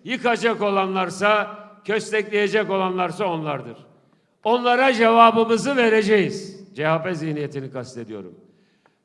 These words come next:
C H P zihniyeti eğer bu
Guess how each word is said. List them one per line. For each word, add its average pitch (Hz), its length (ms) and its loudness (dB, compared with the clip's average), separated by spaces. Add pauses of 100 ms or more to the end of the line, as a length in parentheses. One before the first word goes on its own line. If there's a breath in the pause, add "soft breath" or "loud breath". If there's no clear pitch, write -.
C 202 140 2
H 220 180 8
P 240 160 2
zihniyeti 220 880 0 (200)
eğer 226 380 4
bu 285 140 -4